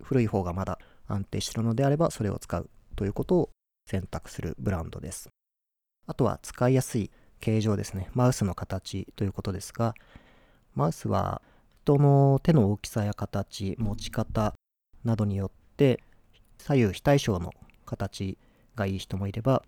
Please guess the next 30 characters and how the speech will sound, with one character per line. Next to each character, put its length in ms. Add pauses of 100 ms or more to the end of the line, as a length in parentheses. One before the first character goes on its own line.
(180)
自 160
分 440
の 80
よ 80
う 20
に 60
で 100
す 80
ね、 160
左 140
右 120
対 200
称 180
型 280
の 200 (160)
方 160
が 120
使 200
い 60
や 60
す 120
い 100
と 120
い 40
う 20
人 160
が 60
い 60
た 140
り、 200